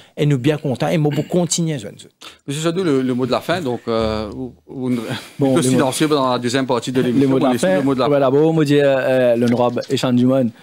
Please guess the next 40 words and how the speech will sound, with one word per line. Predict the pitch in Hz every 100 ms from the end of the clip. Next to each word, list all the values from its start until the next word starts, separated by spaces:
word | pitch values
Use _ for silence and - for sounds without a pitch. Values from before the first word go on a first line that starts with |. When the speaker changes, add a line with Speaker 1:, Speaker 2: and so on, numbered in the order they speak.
| - 123
Speaker 3:
merci. | 123 117 - 180 214 190 - _ -
Il | 127
peut | 131
faire | 120 127 123
un |
mot | 123 127
marketing, | 127 123 120 113 135 131 117 -
le | 123 123
Speaker 2:
<laughs> |
Speaker 3:
Facebook. | - 135 120 156 202 - - - - -
Euh, | 113 117 117 117 117 - _ _ _ _
pendant | - 120 120
trois | 123 131
ans, | 139
moi, | 151
j'ai | 143
fait | 143
ça | 143
travail | 131 131 120 123
là, | 123 127
au |
ministère | 123 120 120 117 131
de | 117
la | 107
Santé. | - 107 180 - - - _ _ _ -
Euh, | 117 120 110
beaucoup | 123 143 165
de | 165
monde, | 165
particulièrement | 160 - 156 151
figure, | 139 131 151 151
quand | 151
nous | 131
dit, | 127
je | 165 147
ne | 127 131
moi | 127 151
causer | 143 135
le | 147
radio, | 143 113 123 175